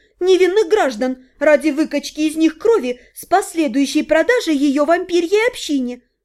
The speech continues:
Уж поверьте, вашей больнице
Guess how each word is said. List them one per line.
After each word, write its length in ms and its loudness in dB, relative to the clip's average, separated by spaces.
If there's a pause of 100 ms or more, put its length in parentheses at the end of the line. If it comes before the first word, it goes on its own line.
(140)
Уж 240 2
поверьте, 680 0 (200)
вашей 480 0
больнице 680 0